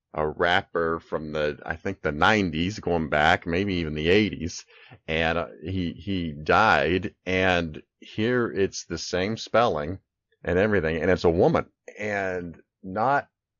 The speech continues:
only that, the day that this happened was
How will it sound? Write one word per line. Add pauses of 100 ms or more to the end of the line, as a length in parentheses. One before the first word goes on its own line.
only
that, (200)
the (380)
day
that
this
happened (200)
was